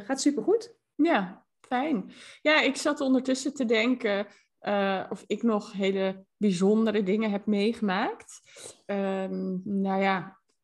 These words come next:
Speaker 2: ik zie natuurlijk heel veel, eh, paarden die het gewoon net niet zo lekker doen onder het zadel.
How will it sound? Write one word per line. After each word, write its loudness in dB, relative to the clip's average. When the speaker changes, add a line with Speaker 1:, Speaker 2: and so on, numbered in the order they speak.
Speaker 2:
ik -4
zie 4
natuurlijk 2
heel 6
veel, 0
eh, -12
paarden 4
die 4
het 0
gewoon -2
net 2
niet 6
zo 0
lekker 0
doen 2
onder -4
het -8
zadel. 0